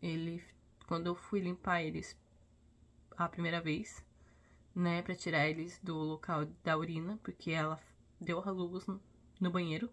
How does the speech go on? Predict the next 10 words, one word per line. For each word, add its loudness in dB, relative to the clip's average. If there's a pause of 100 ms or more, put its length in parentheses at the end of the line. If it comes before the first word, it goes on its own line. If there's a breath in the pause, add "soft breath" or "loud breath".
(1160 loud breath)
Então, 0 (560)
foi 0
necessário 0
tirar 2
eles 0
da 2
urina, 0
das -4
fezes, -2
né, 0